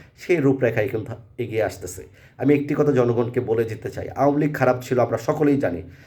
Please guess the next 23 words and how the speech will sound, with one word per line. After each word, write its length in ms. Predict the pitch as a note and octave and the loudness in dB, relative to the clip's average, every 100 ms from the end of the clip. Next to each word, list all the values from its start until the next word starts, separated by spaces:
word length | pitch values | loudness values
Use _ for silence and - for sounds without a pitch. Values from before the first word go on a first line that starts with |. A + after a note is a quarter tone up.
| - | -2
দল 200 | C3 C3 | 4 6
বল 220 | B2 B2+ A#2+ | 6 2 2
নির্বিশেষে 540 | C#3+ D3 C#3+ B2 A#2 | 0 0 -2 0 2
আওয়ামী 280 | A2+ A2+ C3 | 0 2 -2
লীগ 100 | C3+ | -2
ছাড়া 360 | C3+ G#2+ - - - _ - | -2 -2 -4 -12 -20 _ -2
পাঁচই 280 | A#2+ B2 A#2 | 0 2 2
আগস্টের 380 | G#2+ - B2 | 2 -4 -4
কিন্তু 260 | - A2+ A2 | -6 -6 -8
সকল 580 | - - E3+ F#3 F#3+ F3+ | -4 0 2 6 6 6
মানুষ 580 | B2 A2 D3+ E3+ - - - _ _ | 2 2 2 2 0 -12 -20 _ _
আওয়ামী 240 | A#2 A2+ A2 | -8 -6 -6
লীগের 180 | A2+ A2 | -6 -4
পতনের 340 | A2 A2+ A2 - | -4 -2 -4 -2
জন্য 220 | G#2+ G#2 | -2 0
রাস্তায় 360 | G#2 F#2+ G#2+ | -2 -2 -2
নেমেছিল। 440 | G2 F#2+ F#2 - - - - _ - - - - | -2 -2 -4 -6 -8 -12 -20 _ -20 -20 -20 -6
কিন্তু 240 | C#3 C3 C3 | 0 2 2
আওয়ামী 380 | A2+ C3 C#3+ D3+ | 4 4 4 2
লীগ 100 | - | -2
থেকে 160 | D#3 | 2
মুক্তি 400 | D3 C#3 - D3+ | 2 2 -2 -6
পেয়ে, 380 | - C#3 G2 | 0 2 2